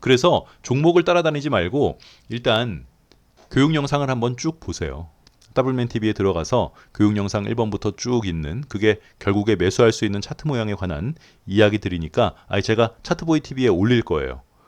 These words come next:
게을러서 지금 못 올리고 있는 거예요. 요청 종목도 너무 많고,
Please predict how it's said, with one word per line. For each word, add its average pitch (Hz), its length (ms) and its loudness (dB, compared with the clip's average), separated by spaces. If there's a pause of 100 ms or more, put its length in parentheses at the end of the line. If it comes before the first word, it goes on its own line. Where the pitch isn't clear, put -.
(480)
게을러서 135 460 6
지금 113 280 -4
못 92 160 -2
올리고 107 280 2
있는 80 200 -6
거예요. 69 360 -10
요청 120 240 -2
종목도 120 340 -6
너무 104 240 0
많고, 92 460 -2